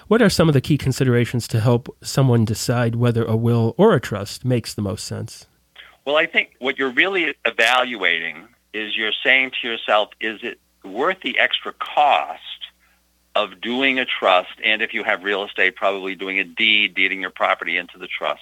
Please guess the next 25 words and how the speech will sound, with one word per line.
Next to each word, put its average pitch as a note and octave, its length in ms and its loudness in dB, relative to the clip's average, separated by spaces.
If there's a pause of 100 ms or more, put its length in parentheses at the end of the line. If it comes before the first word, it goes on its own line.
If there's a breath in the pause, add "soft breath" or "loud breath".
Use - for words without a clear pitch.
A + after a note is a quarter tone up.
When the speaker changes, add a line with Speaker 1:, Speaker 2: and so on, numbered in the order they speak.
(100)
Speaker 2:
doing E2 240 -12
some F2 140 -16
other D#2+ 240 -12
things, D2+ 200 -14 (680 soft breath)
to B2 120 -10
you? G#2+ 600 -4
Is G#2+ 240 -4
that D3+ 260 0
cost C3+ 460 0 (320)
worth B2 320 -6
it D#2+ 260 -10
in F2 180 -14
terms G2+ 420 -12
of F#2 180 -6 (580 soft breath)
the, - 140 -16 (220)
the G#2+ 280 -6 (220)
time, B2+ 640 2 (640 soft breath)
uh, F#2 320 0
the G2+ 100 -2
extra A2+ 280 -2 (140)
time B2 280 2
and G#2+ 80 -6
the G2+ 100 -2
extra G#2 320 -2
expense A#2+ 540 -2